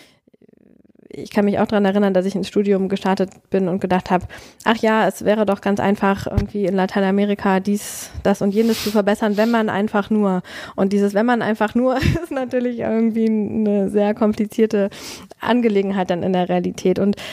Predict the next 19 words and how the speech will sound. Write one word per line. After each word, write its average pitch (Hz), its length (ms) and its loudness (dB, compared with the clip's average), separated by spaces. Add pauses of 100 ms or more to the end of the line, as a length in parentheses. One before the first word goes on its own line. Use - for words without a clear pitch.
ich - 160 2
find 240 160 2
manchmal 214 300 0
bei, 202 180 2
äh, - 560 -2
neu 208 320 2
reinkommenden 196 640 0
Entwicklungsministern 196 1200 0
oder 180 160 0
Ministerinnen 185 540 -2
zum 190 120 -4
Beispiel, 185 300 -2
dann 190 160 2
sind 202 160 0
sehr 214 140 4
viele 214 320 0
gute 226 240 0
Absichten 214 420 0
da. 196 240 2